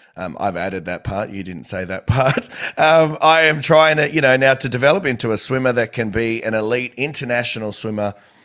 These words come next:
you know, for the next ten, fifteen years. Now, I bring this up because, as I said, a lot of youngsters are listening. I love that bit,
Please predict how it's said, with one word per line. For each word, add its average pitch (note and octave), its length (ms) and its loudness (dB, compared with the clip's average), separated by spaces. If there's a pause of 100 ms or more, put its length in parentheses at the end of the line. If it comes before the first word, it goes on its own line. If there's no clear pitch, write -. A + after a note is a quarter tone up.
(120)
you G#2+ 120 -6
know, F2 80 -2
for G#2 140 -8
the G#2 80 -4
next G2+ 280 -4
ten, A2+ 220 -2
fifteen G2 580 -10
years. G#2 360 -8
Now, G#2+ 160 0
I A2 60 2
bring D3+ 240 -4
this B2 200 -4
up B2 180 4
because, G#2 280 -8
as G#2 180 -6
I G#2 60 -6
said, G#2 220 -6
a G2+ 40 -6
lot A2 160 0
of G#2+ 80 -6
youngsters G2+ 480 -6
are F#2 60 -12
listening. G2+ 420 -8 (400)
I C#3+ 120 6
love C3 240 4
that B2 200 0
bit, A2+ 320 -6